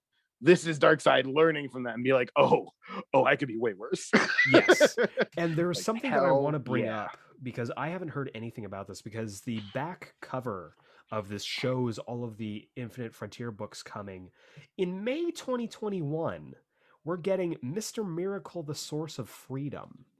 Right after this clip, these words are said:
Speaker 1: Yeah, that's a continuation of, um, the Shiloh Norman stuff. That's
Speaker 2: Oh,
Speaker 1: the
Speaker 2: is it?
Speaker 1: Shiloh
Speaker 2: Okay.
Speaker 1: Norman, like, miniseries. I think it's the same people who did the backup.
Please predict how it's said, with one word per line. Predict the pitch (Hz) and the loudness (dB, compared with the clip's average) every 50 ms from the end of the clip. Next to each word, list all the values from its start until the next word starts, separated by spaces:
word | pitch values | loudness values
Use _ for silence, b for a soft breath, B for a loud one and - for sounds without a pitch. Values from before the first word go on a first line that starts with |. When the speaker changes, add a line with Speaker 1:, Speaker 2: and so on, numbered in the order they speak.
| _ _ _ _ | _ _ _ _
Speaker 1:
Yeah, | 185 220 208 185 165 | 10 10 10 10 10
that's | 160 - 208 208 - | 10 8 8 8 8
a | 277 220 | 8 10
continuation | 247 247 202 - 214 220 214 190 180 180 180 180 - - 180 170 165 156 | 10 10 10 12 12 12 12 12 12 12 12 10 10 8 8 10 10 8
of, | 156 - 147 143 143 135 123 - | 8 10 8 8 8 6 2 2
um, | - 127 131 131 127 123 120 120 113 113 113 _ - | 2 2 2 2 0 -4 -10 -14 -16 -16 -8 _ -6
the | 123 | -6
Shiloh | - - 143 139 135 131 131 127 | 0 4 6 6 8 6 6 4
Norman | 123 123 123 123 123 120 113 110 | 4 2 2 0 0 -2 -6 -8
stuff. | - - - 78 - - - | -10 -10 -8 -8 -8 0 6
That's | - 127 127 - | 6 6 8 10
Speaker 2:
Oh, | 208 185 | 10 10
Speaker 1:
the | 156 147 | 10 10
Speaker 2:
is | 156 | 10
it? | 139 | 10
Speaker 1:
Shiloh | 170 156 156 160 165 | 8 10 10 10 10
Speaker 2:
Okay. | 160 | 10
Speaker 1:
Norman, | 160 151 151 151 147 | 10 8 8 6 4
like, | 143 135 120 | 4 2 2
miniseries. | 135 135 127 127 120 - 117 - 110 101 - | 2 2 2 2 0 -2 -4 -8 -8 -8 -4
I | - 147 | 2 6
think | 233 226 | 6 8
it's | 220 147 | 8 6
the | 180 185 | 4 2
same | - 175 165 156 143 | 2 4 2 4 2
people | 151 143 - 147 147 139 | 0 0 0 0 0 2
who | 143 135 | 2 4
did | 127 131 131 123 113 | 4 4 4 4 2
the | 120 123 120 117 113 | 2 2 2 2 2
backup. | 123 117 113 - - - 90 | 0 0 -2 -2 -4 -10 -12